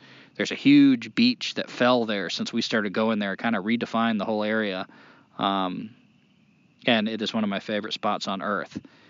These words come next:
It's the kind of spot that if I took you there, you'd, you'd say, uh, probably like, "Oh, this is pretty," but you wouldn't understand why it's one of my favorite spots on earth. But it's because I've gotten to know it.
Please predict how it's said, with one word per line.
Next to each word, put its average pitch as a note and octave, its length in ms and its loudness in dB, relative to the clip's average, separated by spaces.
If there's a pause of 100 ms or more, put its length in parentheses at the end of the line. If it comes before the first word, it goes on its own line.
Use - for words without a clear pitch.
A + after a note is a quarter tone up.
(240)
It's - 80 -10
the - 80 -4
kind B3 160 6
of - 40 2
spot F#3 300 6
that D#3 100 -2
if C3+ 120 -2
I B2 60 4
took F#3 220 0
you F3+ 120 4
there, F3 500 2
you'd, C#3+ 260 -2
you'd C#3+ 220 4
say, B2+ 380 4
uh, G2+ 320 2 (120)
probably A#2+ 360 4
like, G#2 260 0
"Oh, D#4+ 240 0
this F#3+ 180 0
is B2 80 -6
pretty," A#2 360 2
but - 300 -4
you B2 340 -2
wouldn't C3 220 6
understand A#2+ 500 2
why G2+ 140 -2
it's - 100 -8
one A2+ 100 -2
of G#2 60 0
my G2 100 -4
favorite A2 340 -4
spots - 360 -2
on G#2 160 -4
earth. G#2 340 -6 (840)
But C3+ 100 4
it's C#3 100 -8
because - 260 2
I've B2+ 100 2
gotten E3 200 4
to A2+ 100 -2
know A2 300 2
it. - 260 -6